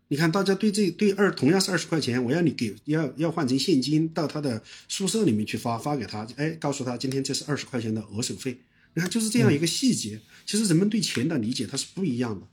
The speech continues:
Speaker 1: 包括表扬，
Speaker 2: 嗯。
Speaker 1: 啊，特别是今天我们的这些服务员也好，还是厨师也好，他们越来越年轻，还有我们的一些大姐，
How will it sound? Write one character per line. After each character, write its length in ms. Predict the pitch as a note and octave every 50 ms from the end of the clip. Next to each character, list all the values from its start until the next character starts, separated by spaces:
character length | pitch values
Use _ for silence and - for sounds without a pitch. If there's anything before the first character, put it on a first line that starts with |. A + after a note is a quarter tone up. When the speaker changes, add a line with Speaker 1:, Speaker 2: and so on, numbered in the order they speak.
| _ _ _ - -
Speaker 1:
包 100 | - E3+
括 160 | D#3+ E3 F3 E3+
表 180 | - C#3+ C#3
扬， 100 | C3+ B2 A2+ B2 A#2+
Speaker 2:
嗯。 200 | A#2 A#2+ A#2+ - - _ _
Speaker 1:
啊， 160 | C#3 C3 B2
特 160 | - - -
别 100 | G#3+ G3
是 140 | F#3+ G3 F#3
今 180 | E3 F#3+ G3 G#3+
天 240 | G#3 A3+ A3 A3 A3
我 100 | C#3 A#2+
们 220 | A#2+ C3+ F3 F#3 F#3+ - _ _ _ -
的 200 | C3+ C#3+ A#2 A2
这 160 | - - D3 C3+
些 200 | - C#3+ C#3 C3+
服 180 | C3 - A#2 C3
务 100 | D3+ C#3+
员 300 | A#2+ A2 A2+ B2 C#3 C#3+
也 60 | C#3
好， 260 | C3+ - A2+ G2 F#2+
还 180 | F#2+ G2+ A2 B2
是 120 | B2+ B2+
厨 200 | B2 - - -
师 180 | C3 - - D3
也 60 | C3+
好， 120 | A2+ G#2 G2
他 100 | - D#3+
们 100 | E3+ F3+
越 120 | F#3+ C#3+
来 80 | A#2+ B2
越 140 | D3 D3+
年 140 | A#2+ G#2+ A2 A#2+
轻， 320 | - - C#3+ D#3 D#3 D#3+ - _ _ _ _ _ - - - - - _ _
还 180 | _ - D3+ E3+
有 100 | F#3+ E3+
我 60 | C3
们 140 | A#2 C3+ D3
的 80 | C#3 B2
一 80 | C3
些 80 | B2+ D3
大 240 | D3+ - G3+ F3 D3+
姐， 220 | - A2 F#2+ -